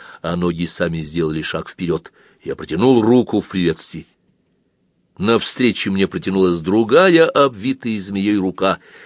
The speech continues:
и пожатие показалось мне таким знакомым. "Испытай и увидишь", — отвечал я. Мы пожали руки,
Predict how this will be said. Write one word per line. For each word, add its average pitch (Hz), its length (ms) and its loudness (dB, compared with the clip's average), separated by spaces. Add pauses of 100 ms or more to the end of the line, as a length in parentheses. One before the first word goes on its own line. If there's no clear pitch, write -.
(140)
и 87 140 -4
пожатие 123 760 0
показалось 98 560 -6
мне 90 140 -4
таким 87 420 -6
знакомым. 80 540 -8 (880)
"Испытай 101 880 2 (520)
и 73 160 -12
увидишь", — 87 760 -4 (420)
отвечал 69 520 -10
я. 64 180 -10 (600)
Мы 87 200 -6
пожали 78 500 -4
руки, 87 500 -4